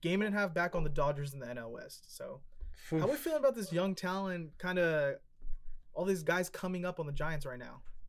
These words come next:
Speaker 2: Man, uh, y-, you mean Joey Bart, right? Like, <laughs> Joey Bart, you, you, the next, uh, Buster Posey, right? <laughs>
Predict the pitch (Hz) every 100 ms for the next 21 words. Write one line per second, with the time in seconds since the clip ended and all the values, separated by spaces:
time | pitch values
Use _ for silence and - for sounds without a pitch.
0 | - 135 185 123 107 101 - - - -
1 | - - - - - - - 131 135 127
2 | 123 120 - 135 175 226 156 110 - 185
3 | 180 107 165 214 107 131 190 - 131 113
4 | - - - - - - - - 175 262
5 | 226 127 202 294 170 131 - - 160 190
6 | 170 165 160 131 147 170 208 - - 175
7 | 147 135 214 185 208 269 160 117 214 277
8 | - 160 - - - - 208 - 240 -
9 | 226